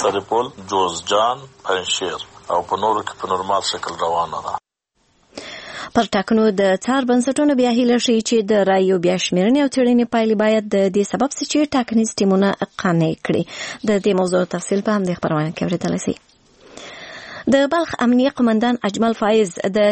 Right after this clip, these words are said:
Speaker 2: سیمه ییز قومندان نظام الدین قیصري د نیول کېدو لپاره د عملیاتو د دوام خبر ورکوي. ښاغلي فایز نن ازادي راډیو ته وویل چې قیصري د بلخ ښار د پنځمې ناحیې په یوه سیمه کې پټ سوی دی. د ښاغلي فایز په خبره د افغان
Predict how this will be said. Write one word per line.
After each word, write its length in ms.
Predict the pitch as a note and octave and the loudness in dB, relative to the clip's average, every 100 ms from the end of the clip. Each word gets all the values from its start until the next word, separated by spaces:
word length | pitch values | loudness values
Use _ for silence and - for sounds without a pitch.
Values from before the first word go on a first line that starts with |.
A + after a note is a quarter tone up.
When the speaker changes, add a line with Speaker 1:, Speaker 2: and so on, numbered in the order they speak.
| G3+ | 2
Speaker 2:
سیمه 180 | A3+ A3+ | 2 2
ییز 120 | A#3 - | 2 0
قومندان 360 | G#3+ G3+ G#3+ G#3+ | 2 2 2 2
نظام 240 | G3+ F#3 | 2 0
الدین 180 | F#3 G3+ G#3+ | 2 0 0
قیصري 380 | F#3 - F3 G3+ | 0 2 2 2
د 120 | G3 F#3+ | 4 4
نیول 240 | F#3 F3 F3 | 4 2 0
کېدو 200 | F3+ F#3 F3+ | 0 2 2
لپاره 260 | G3+ G#3+ G#3 | 2 0 2
د 60 | F3+ | 2
عملیاتو 360 | E3+ F3+ - F#3 | 2 0 0 0
د 100 | F#3+ | 2
دوام 260 | G3+ G#3+ E3+ | 2 2 0
خبر 240 | - E3+ E3+ | -2 0 0
ورکوي. 300 | E3 G3 F#3 - - - | 0 0 0 -2 -14 -4
ښاغلي 260 | - A#3+ B3 B3 | 0 2 2 2
فایز 260 | A3+ A3+ A#3 | 2 2 2
نن 160 | A3+ | 2
ازادي 320 | G#3 G3 F#3+ G#3 | 2 2 2 2
راډیو 240 | G3+ G3 | 2 2
ته 140 | G3+ G#3 | 2 2
وویل 180 | G#3+ | 2
چې 160 | G#3+ G#3+ G3 | 2 0 0
قیصري 340 | F3 F#3+ F#3 G3+ | 0 2 2 4
د 160 | F#3 F#3 | 2 2
بلخ 180 | G3 - | -2 -2
ښار 200 | A3 G3 F3+ | 0 0 0
د 100 | F3+ | 0
پنځمې 340 | F#3 F#3+ C4 G#3 | 0 2 2 2
ناحیې 400 | F#3+ G#3 B3+ B3 | 0 0 0 2
په 160 | F3 E3 | 0 2
یوه 180 | E3+ F3+ | 0 0
سیمه 160 | B3 F#3+ | 0 0
کې 80 | E3+ F3+ | 0 -2
پټ 80 | - | -2
سوی 140 | E3 E3+ | 0 2
دی. 60 | F3+ G3+ - - - G3 | 2 0 -6 -12 -2 0
د 100 | F#3+ | 0
ښاغلي 260 | F#3+ G3 G3 | 0 0 2
فایز 220 | F#3 F#3 | 0 0
په 120 | - | -4
خبره 260 | F#3+ A3+ B3+ | 0 2 2
د 100 | A#3 | 0
افغان 240 | A#3 A#3 | 0 0